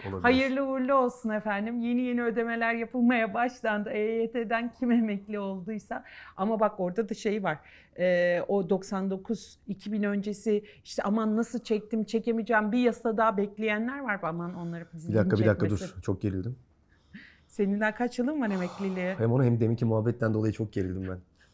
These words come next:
Speaker 1: Çok gelişim
Speaker 2: Niye?
Speaker 1: kendine geldim. E, şey muhab-, Eda Ece muhabbeti, soğuk soğuk terler dökmeye başladım.
Speaker 2: <laughs>
Speaker 1: Daha büyüğünü alayım.
Speaker 2: Anca sana
Speaker 1: Esin Hanım,
Speaker 2: yeterim.
Speaker 1: teşekkür ederim.
Speaker 2: <laughs> Anca sana yeterim.
Speaker 1: Aa,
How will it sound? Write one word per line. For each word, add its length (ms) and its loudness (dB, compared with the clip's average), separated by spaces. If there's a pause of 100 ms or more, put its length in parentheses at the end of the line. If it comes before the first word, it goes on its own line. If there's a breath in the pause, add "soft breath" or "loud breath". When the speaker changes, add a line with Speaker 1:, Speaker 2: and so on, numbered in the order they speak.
(760 soft breath)
Speaker 1:
Çok 180 -10
gelişim 220 -2
Speaker 2:
Niye? 120 0
Speaker 1:
kendine 380 0
geldim. 360 -2 (200)
E, 100 4
şey 180 6
muhab-, 280 6
Eda 200 8
Ece 140 4
muhabbeti, 520 2 (160)
soğuk 320 -6
soğuk 180 -4
terler 320 0
dökmeye 280 -4
başladım. 360 -2 (100)
Speaker 2:
<laughs> 140 -6
Speaker 1:
Daha 180 0
büyüğünü 220 -4
alayım. 300 -2 (800 loud breath)
Speaker 2:
Anca 320 0
sana 280 -4
Speaker 1:
Esin 260 0
Hanım, 100 2
Speaker 2:
yeterim. 60 -2 (280)
Speaker 1:
teşekkür 360 6
ederim. 260 10 (340)
Speaker 2:
<laughs> 400 6
Anca 340 10
sana 240 6
yeterim. 580 0
Speaker 1:
Aa, 140 2